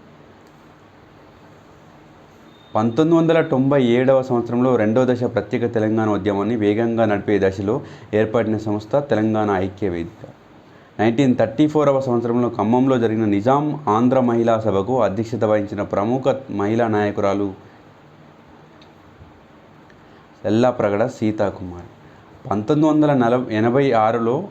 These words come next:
ఏర్పాటు చేసిన ఆఫీసర్స్ కమిటీ అధ్యక్షులు జయభారత్ రెడ్డి కమిటీ.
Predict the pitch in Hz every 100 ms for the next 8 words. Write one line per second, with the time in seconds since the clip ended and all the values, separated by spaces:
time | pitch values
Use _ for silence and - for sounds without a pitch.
0 | - 107 113 123 110 117 110 110 107 98
1 | - - - 101 123 147 147 151 127 131
2 | 117 117 107 98 110 - 110 139 143 -
3 | 104 107 104 101 101 - 85 82 82 -
4 | -